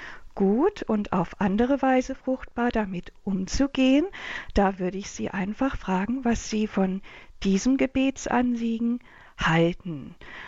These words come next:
Und zum Zweiten möchte ich mich noch beziehen auf einen Vortrag, der letzte Woche in Ihrem Programm lief, von der Margarete Dennenmoser. Und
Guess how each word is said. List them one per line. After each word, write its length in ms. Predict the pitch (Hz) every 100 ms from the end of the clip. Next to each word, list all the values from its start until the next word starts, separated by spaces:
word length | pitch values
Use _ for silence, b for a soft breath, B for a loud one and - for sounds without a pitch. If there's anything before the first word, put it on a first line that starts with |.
| B B B
Und 580 | 220 196 196 185 - -
zum 220 | 196 196
Zweiten 540 | - - 175 180 339
möchte 260 | 349 330 -
ich 100 | 285
mich 160 | 269 -
noch 160 | 240
beziehen 640 | - 233 - - 220 226 220
auf 460 | 196 185 190 - - - -
einen 320 | - 196 180 170
Vortrag, 600 | - 196 - 202 196 -
der 180 | 190
letzte 400 | 180 170 - 269
Woche 280 | 262 277 -
in 200 | 339 269
Ihrem 260 | 277 226 202
Programm 540 | - 175 - 170 175
lief, 360 | 185 190 302 - - B B B B
von 240 | 220 226
der 100 | 202
Margarete 680 | 190 180 175 175 170 - 185
Dennenmoser. 840 | - 214 262 196 170 160 165 202 403 - B B B B
Und 500 | - 233 240 240 -